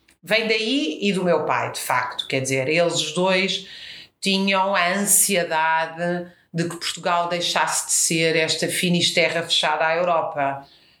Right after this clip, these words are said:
E, portanto, eu até me lembro perfeitamente quando aderimos à União Europeia, porque foi a primeira viagem,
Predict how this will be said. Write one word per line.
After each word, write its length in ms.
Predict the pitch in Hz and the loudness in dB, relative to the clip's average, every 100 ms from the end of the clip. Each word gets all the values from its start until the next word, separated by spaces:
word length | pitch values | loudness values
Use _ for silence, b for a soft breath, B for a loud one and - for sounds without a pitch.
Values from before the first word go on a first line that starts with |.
| B - | B -2
E, 240 | 170 160 | 0 0
portanto, 340 | 165 196 175 | -2 -2 0
eu 80 | 180 | 0
até 200 | 170 175 | 0 0
me 100 | 160 | 2
lembro 240 | 170 165 170 | 0 0 -2
perfeitamente 720 | - - 185 180 185 185 175 | -6 -2 0 2 0 0 0
quando 180 | 175 175 | 0 2
aderimos 380 | 175 180 180 | 2 0 0
à 180 | 180 180 | 0 2
União 160 | 185 185 | 2 0
Europeia, 420 | 190 - 202 208 | -2 0 0 0
porque 220 | 214 208 | -4 -10
foi 200 | - 208 | 0 0
a 60 | 202 | 2
primeira 440 | - 208 208 202 | -2 0 2 2
viagem, 920 | 180 202 196 196 196 185 202 208 202 | -2 -2 2 2 0 -2 -2 -2 -6